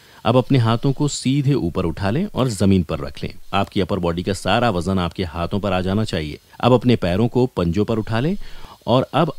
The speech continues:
आपको अपने पैरों को पहले खोलकर दूर रखना है, फिर उसके बाद उसे वापस में जोड़ लेना है। ऐसा आपको पैरों को उछालते हुए करना है।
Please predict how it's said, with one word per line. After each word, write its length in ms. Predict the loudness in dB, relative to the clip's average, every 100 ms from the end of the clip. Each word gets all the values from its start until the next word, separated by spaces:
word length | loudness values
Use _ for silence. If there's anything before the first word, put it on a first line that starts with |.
| -4
आपको 420 | -4 -4 -2 -2
अपने 320 | -4 -4 -4
पैरों 400 | -2 -4 -2 -2
को 140 | -2
पहले 300 | -2 -2 -2
खोलकर 440 | -4 -2 -2 -2 -6
दूर 360 | -4 -2 0
रखना 260 | 0 0 0
है, 100 | -2 -4 -2
फिर 120 | -2 -2
उसके 280 | -4 -2
बाद 220 | 0 0 0
उसे 220 | -2 -2
वापस 440 | -2 -4 -4 -4 0
में 180 | 0 -2
जोड़ 320 | -2 -2 0
लेना 240 | -2 -4
है। 180 | -4 -8 -10 -14 -6 0
ऐसा 320 | 0 2 -2
आपको 220 | 0 -2
पैरों 260 | 0 0 0
को 140 | 0
उछालते 380 | -2 -2 -4 -2
हुए 180 | -2 -2
करना 320 | -2 0 0
है। 140 | 0